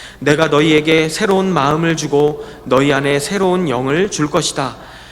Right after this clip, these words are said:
내가 너희 육신으로부터 돌과 같이 굳은 마음을 없애고 너희에게 살처럼 부드러운 마음을 줄 것이다. 아멘. 우리가 하나님 앞에서 "하나님, 저는 마음이 깨끗하지 않습니다."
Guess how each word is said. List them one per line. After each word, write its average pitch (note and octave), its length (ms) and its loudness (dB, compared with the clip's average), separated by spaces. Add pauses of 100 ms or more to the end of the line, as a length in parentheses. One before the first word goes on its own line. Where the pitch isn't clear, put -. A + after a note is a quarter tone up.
(180)
내가 D3 400 0
너희 C#3+ 320 2
육신으로부터 E3 1000 -2
돌과 C#3+ 340 2
같이 D3+ 540 -4
굳은 E3 240 0
마음을 D#3 520 0
없애고 C3 640 -4 (300)
너희에게 C3+ 560 2
살처럼 F3+ 680 -2
부드러운 C#3+ 500 0
마음을 A#2+ 480 -2 (160)
줄 C3+ 300 -2
것이다. A2 580 -6 (800)
아멘. A2+ 340 -12 (1080)
우리가 E3+ 240 0
하나님 G#3+ 280 -6
앞에서 D3+ 360 -10
"하나님, F3 480 -8 (400)
저는 F3 240 -8
마음이 D3+ 320 -8
깨끗하지 E3 480 -12
않습니다." C3 540 -16